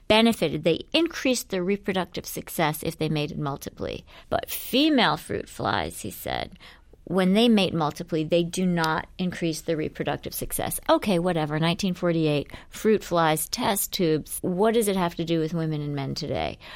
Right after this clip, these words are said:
Quite a bit, actually, because what we extrapolated from that experiment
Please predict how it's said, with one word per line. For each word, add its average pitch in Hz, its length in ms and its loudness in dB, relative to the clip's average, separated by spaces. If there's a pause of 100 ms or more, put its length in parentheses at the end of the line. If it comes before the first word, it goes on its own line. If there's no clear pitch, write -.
(760)
Quite 285 300 4
a 220 40 2
bit, 185 200 2
actually, - 460 -2
because 185 360 -2 (140)
what 208 260 2 (320)
we 214 220 4
extrapolated 170 1000 2
from 185 300 0
that 180 300 2 (500)
experiment 180 800 0